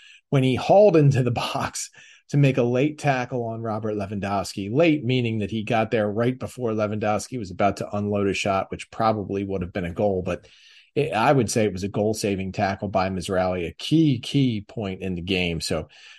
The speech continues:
uh, good effort from Mazraoui. It's kinda, kind of a shame about Pavard because he had been playing so well, and we all know is with his injury history, he tends to come back too quickly, and he tends to also take a long time to heal,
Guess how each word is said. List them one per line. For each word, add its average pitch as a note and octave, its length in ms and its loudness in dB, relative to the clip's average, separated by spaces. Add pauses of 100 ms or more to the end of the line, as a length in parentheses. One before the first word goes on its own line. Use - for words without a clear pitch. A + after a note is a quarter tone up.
(120)
uh, G#2 180 0
good D#3+ 200 4
effort C#3+ 320 2
from A#2+ 160 -2
Mazraoui. A2 600 2
It's - 160 -10
kinda, A#2+ 400 0 (760)
kind G3+ 160 4
of A3+ 80 2
a C#3+ 60 2
shame C#3 320 2
about G#2 320 -2
Pavard G#2 340 -2
because G#2 220 -4
he C#3+ 80 0
had C3 100 -2
been A#2 180 -4
playing B2 380 -2
so G#2 220 -2
well, G2 500 0
and F#2+ 340 -6 (120)
we A#2+ 160 4
all A#2+ 160 6
know G#2+ 240 4
is G2 120 0
with B2+ 220 -2
his C#3 220 0
injury C3+ 480 2
history, G2 600 -6
he C#3+ 220 -4
tends D3 440 0
to C3 80 0
come B2 260 -2
back A2+ 340 2
too A2 200 -8
quickly, B2 600 0
and G2+ 80 -2
he G#2 120 -6
tends G#2+ 340 -4
to A2+ 120 -4
also G#2+ 300 0
take G#2 240 -6
a G2 140 0
long G2 360 -2
time G2 340 -4
to - 120 -10
heal, F#2 500 -2